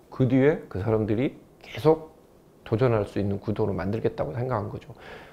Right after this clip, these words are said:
어차피 그분들은, 음, 뭐 이런 이야기하기는 그렇지만은 거기에서 뭐 삼 선, 사 선을 하지만 뭐 저기 뭐 라디오 앵커 하시는 분도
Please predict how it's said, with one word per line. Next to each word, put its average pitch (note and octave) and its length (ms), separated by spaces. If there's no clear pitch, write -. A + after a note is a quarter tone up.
어차피 - 640
그분들은, E3+ 800
음, C3+ 960
뭐 D#3 280
이런 D#3+ 260
이야기하기는 D#3 460
그렇지만은 C3+ 680
거기에서 G3+ 520
뭐 E3+ 160
삼 G3+ 200
선, G3+ 180
사 F#3+ 140
선을 F#3+ 240
하지만 D#3+ 720
뭐 D3 400
저기 D3 380
뭐 B2 360
라디오 C3+ 320
앵커 D3 560
하시는 D3 380
분도 A#2+ 540